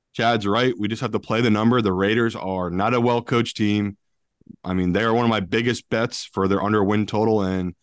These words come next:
nothing's changed about that. Like, that, that Packers game, did the, did they win it, or did Jordan Love give them the game? Like, that's, that's the, one of those games where it's like, if they lost to the Packers, which they probably should have, twenty to seventeen, whatever that number would end it at,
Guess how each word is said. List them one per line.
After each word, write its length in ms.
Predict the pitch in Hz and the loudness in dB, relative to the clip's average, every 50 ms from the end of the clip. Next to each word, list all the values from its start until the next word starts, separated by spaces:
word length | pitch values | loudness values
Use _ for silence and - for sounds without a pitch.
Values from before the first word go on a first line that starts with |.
| _ _ _ _ _ _ _ _ | _ _ _ _ _ _ _ _
nothing's 300 | - 117 139 - 143 - | -4 -2 0 0 -2 0
changed 220 | - 135 147 135 113 | 0 0 2 2 2
about 160 | 104 95 - | 0 0 0
that. 120 | - 90 90 | -2 -2 -2
Like, 200 | 90 90 - - _ - | -2 -4 -6 -8 _ -2
that, 180 | 107 117 120 - _ _ _ _ _ _ | -2 -2 -2 -4 _ _ _ _ _ _
that 240 | - 120 - - - | -2 0 0 0 0
Packers 400 | 151 139 139 139 151 139 120 104 | 0 0 0 0 2 0 0 2
game, 220 | 110 131 123 104 | 0 0 0 0
did 120 | 95 90 85 | 0 -2 -2
the, 160 | 95 95 - _ | -4 -6 -4 _
did 160 | 101 95 87 | -2 -2 0
they 160 | 110 117 131 | 2 2 2
win 200 | 120 110 120 139 | 2 2 2 4
it, 200 | 190 220 220 - - _ _ | 4 2 2 0 -4 _ _
or 220 | 113 117 117 110 | 0 2 2 4
did 180 | 107 110 104 101 | 4 2 0 0
Jordan 320 | 98 107 123 123 120 110 | 0 0 2 2 2 2
Love 220 | 113 113 107 85 80 | 2 0 0 -2 -2
give 160 | 101 107 101 | -4 -2 -2
them 140 | 98 90 87 | -4 -6 -6
the 60 | 85 | -8
game? 260 | 82 - 80 82 85 - - | -10 -10 -12 -12 -12 -8 -6
Like, 160 | 82 85 - | -6 -4 -2
that's, 320 | 110 113 107 - - - | -2 -4 -2 -2 -6 -4
that's 300 | - - 117 117 113 - | -2 -2 -2 -2 -4 -4
the, 100 | - 117 | -2 0
one 380 | 110 110 107 107 - 104 110 107 | 2 2 2 0 0 0 0 2
of 40 | 104 | 2
those 140 | 101 90 | 0 0
games 260 | - 107 104 104 98 87 | 0 0 0 0 0 0
where 120 | 92 90 | -2 -2
it's 140 | 85 - - | -2 -2 -2
like, 280 | 92 87 85 80 - _ - - - - - - - - _ _ _ _ _ _ _ _ _ | -2 -2 -2 -4 -8 _ -20 -20 -20 -20 -20 -20 -20 -20 _ _ _ _ _ _ _ _ _
if 240 | 110 110 104 - - | -2 -2 -2 -2 -2
they 180 | 127 131 139 | 0 2 2
lost 520 | 139 135 139 139 143 135 143 139 - - - | 2 4 4 4 4 2 2 -2 -4 -2 2
to 440 | 139 127 131 131 131 127 127 120 117 | 4 6 8 8 8 6 6 4 2
the 120 | 117 117 | -2 -2
Packers, 440 | - 127 120 117 127 - 156 123 104 | 0 0 0 0 0 0 -2 0 0
which 160 | 107 98 - | -2 -2 -2
they 80 | 107 95 | -2 -2
probably 300 | - 113 110 110 107 104 | 0 0 0 2 2 0
should 240 | - - 107 117 | 0 0 0 2
have, 180 | 131 139 135 - | 2 0 -2 -4
twenty 300 | - - 107 104 107 110 104 | -6 -2 -2 0 0 0 0
to 80 | 107 | -2
seventeen, 640 | 98 - - 110 104 104 98 - 110 113 113 107 98 | -4 -4 -4 -2 -2 -4 -4 -2 -2 0 0 0 0
whatever 220 | 98 95 95 98 | 0 0 2 2
that 80 | 98 95 | 2 0
number 240 | 92 95 95 98 95 | 0 0 0 0 2
would 120 | 95 92 | 2 0
end 160 | 90 98 107 | 0 0 0
it 60 | 120 | 0
at, 200 | 123 127 123 123 | 0 0 -2 -4